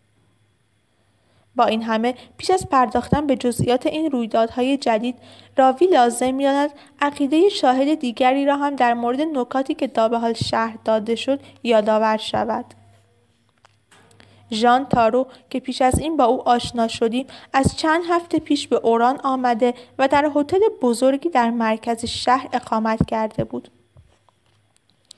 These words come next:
ظاهراً وضع مالیش آن اندازه خوب بود که بتواند با درآمد آن زندگی کند. ولی هرچند شهر و ساکنانش رفته رفته به حضور او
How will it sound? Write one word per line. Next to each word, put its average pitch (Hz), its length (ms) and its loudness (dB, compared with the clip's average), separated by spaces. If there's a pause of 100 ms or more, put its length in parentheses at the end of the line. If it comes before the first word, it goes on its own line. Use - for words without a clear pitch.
(420)
ظاهراً 233 480 0
وضع 254 300 0
مالیش 240 560 -2
آن 254 140 -4
اندازه 233 480 0
خوب 262 320 -8
بود 233 160 -8
که 226 160 -2
بتواند 226 600 -2
با 220 100 0
درآمد 233 540 0
آن 302 240 0
زندگی 220 560 -2
کند. 240 520 -10 (2000)
ولی 370 260 6
هرچند 392 540 0
شهر 302 360 -2
و 349 40 2
ساکنانش 247 800 -2
رفته 233 320 -2
رفته 226 440 0 (240)
به 240 80 -10
حضور 240 420 -4
او - 200 -4